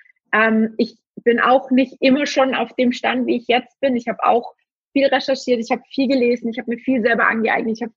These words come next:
viele Experimente gemacht. Ich habe, ähm, auch schon Sachen wie Heilfasten und so Sachen gemacht,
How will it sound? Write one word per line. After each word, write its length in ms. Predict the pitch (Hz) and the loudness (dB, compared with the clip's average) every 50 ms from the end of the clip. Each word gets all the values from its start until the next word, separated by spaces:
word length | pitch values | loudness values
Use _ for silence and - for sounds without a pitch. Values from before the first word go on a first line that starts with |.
| _ | _
viele 180 | _ 269 262 262 | _ -2 0 0
Experimente 720 | 262 254 - _ - 247 254 233 226 214 214 220 233 226 | -2 -2 -6 _ -6 -4 -4 -2 -2 -4 -4 -4 -4 -6
gemacht. 300 | 208 208 208 214 226 - _ _ - - - - _ _ _ _ | -6 -4 -6 -6 -8 -10 _ _ -20 -20 -20 -20 _ _ _ _
Ich 180 | - 233 - | -6 -4 0
habe, 160 | 254 254 254 - - - | 0 0 0 -2 -4 0
ähm, 420 | 233 247 247 240 240 240 247 240 _ _ _ _ _ _ _ _ _ _ _ _ _ _ _ _ _ - | 0 2 2 2 0 -2 -2 -6 _ _ _ _ _ _ _ _ _ _ _ _ _ _ _ _ _ 0
auch 200 | 269 254 226 - | 0 0 0 0
schon 220 | - 262 240 226 | -2 -2 0 0
Sachen 260 | 233 233 - 277 269 | -2 -2 -2 -2 0
wie 120 | 269 320 262 | 0 0 0
Heilfasten 600 | - 233 214 254 262 - - 233 233 - - 240 | 0 0 0 0 -2 -2 -6 -6 -6 -8 -10 -10
und 60 | 233 | -8
so 100 | 226 240 | -6 -6
Sachen 280 | 214 220 214 - 254 226 | -6 -6 -6 -4 -4 -4
gemacht, 320 | 226 220 220 220 226 - | -4 -4 -2 -4 -4 -4